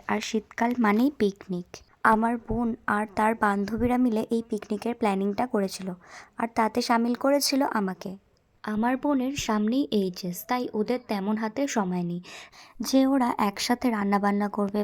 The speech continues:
বাজার করবে। তাই ওরা সবাই মিলে ঠিক করেছিল যে যেটা ভালো রান্না করতে পারে সে বাড়ি থেকে সেটা করে আনবে।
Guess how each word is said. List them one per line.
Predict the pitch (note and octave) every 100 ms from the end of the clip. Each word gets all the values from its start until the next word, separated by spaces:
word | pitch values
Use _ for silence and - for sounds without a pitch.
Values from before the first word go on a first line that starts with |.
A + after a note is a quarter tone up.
| G3+
বাজার | F#3+ - G3
করবে। | G3 G#3 G3+ G3 G#3 - - -
তাই | - G3 G#3
ওরা | A#3 B3+ A#3+
সবাই | G#3 G3 G3+
মিলে | A3 B3 B3
ঠিক | G3+ -
করেছিল | B3 B3+ C4 A3+ G3+
যে | G3+
যেটা | G3 A3 A#3+
ভালো | A3 F#3+ G#3+ G#3+
রান্না | F#3 F#3 F#3+
করতে | A3 -
পারে | B3+ A3+ A#3 - - - -
সে | C4 A3+
বাড়ি | G#3 G3
থেকে | A3 B3
সেটা | - C4 D4+ A3+
করে | F#3 F3
আনবে। | E3+ E3+